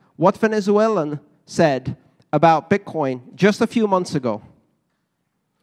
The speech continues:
Fake money. In fact, they said, "It's the Colombians doing it." Right?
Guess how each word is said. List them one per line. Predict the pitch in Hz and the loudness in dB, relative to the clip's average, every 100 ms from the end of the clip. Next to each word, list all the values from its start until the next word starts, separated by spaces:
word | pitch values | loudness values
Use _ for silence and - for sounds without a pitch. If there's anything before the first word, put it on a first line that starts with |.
| _ _ | _ _
Fake | - 190 190 175 | 0 0 0 -4
money. | 170 147 113 - _ _ _ _ _ _ _ _ _ _ _ _ _ _ _ _ _ _ _ | -4 -4 -10 -14 _ _ _ _ _ _ _ _ _ _ _ _ _ _ _ _ _ _ _
In | 139 135 | -10 -4
fact, | 165 165 - | -2 -2 -2
they | 156 | -4
said, | - 156 151 - _ _ _ _ _ _ _ _ _ _ _ _ _ | 0 -2 -2 -10 _ _ _ _ _ _ _ _ _ _ _ _ _
"It's | 165 151 - | -4 -4 -6
the | 139 | -8
Colombians | - 123 135 170 139 120 113 | -6 -6 -4 -2 -4 -4 -8
doing | - 107 113 | -6 -6 -6
it." | 104 - - - - _ _ _ _ _ _ _ _ _ _ _ _ _ _ _ _ _ _ _ _ _ _ _ _ _ _ | -12 -18 -20 -18 -18 _ _ _ _ _ _ _ _ _ _ _ _ _ _ _ _ _ _ _ _ _ _ _ _ _ _
Right? | - 143 190 | -6 -4 -4